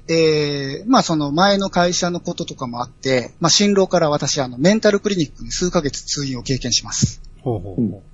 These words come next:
Speaker 1: はい。で、えー、さらに、えー、まあ、運命の大蔵省に、えー、借金を十七万円します。
Speaker 2: うん。
Speaker 1: はい。
Speaker 2: うん。それ、
Speaker 1: え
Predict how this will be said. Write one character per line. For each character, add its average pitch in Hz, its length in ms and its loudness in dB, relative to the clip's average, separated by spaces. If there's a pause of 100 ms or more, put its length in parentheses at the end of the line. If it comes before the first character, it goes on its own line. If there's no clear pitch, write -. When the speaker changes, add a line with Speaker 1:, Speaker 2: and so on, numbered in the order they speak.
(300)
Speaker 1:
は 135 140 0
い。 143 60 -4 (540)
で、 262 240 2
え 180 180 2
ー、 - 20 2
さ 185 140 0
ら 160 100 2
に、 220 320 0
え 143 640 -2
ー、 170 40 -4
ま - 80 -2
あ、 - 40 -12
運 247 160 8
命 170 140 8
の 143 160 2
大 180 120 6
蔵 175 200 2
省 131 220 -2
に、 190 240 -2 (100)
え 123 540 -12
ー、 - 100 -4
借 175 120 0
金 165 180 2
を 127 40 -4
十 156 180 -2
七 170 200 2
万 147 160 2
円 110 60 -4
し - 120 -2
ま - 80 -10
す。 - 500 -8 (420)
Speaker 2:
う 156 60 -4
ん。 117 180 -2
Speaker 1:
は 120 200 -2
い。 98 40 -12
Speaker 2:
う - 580 -4
ん。 127 60 -6
そ - 200 -6
れ、 156 60 0
Speaker 1:
え - 20 -4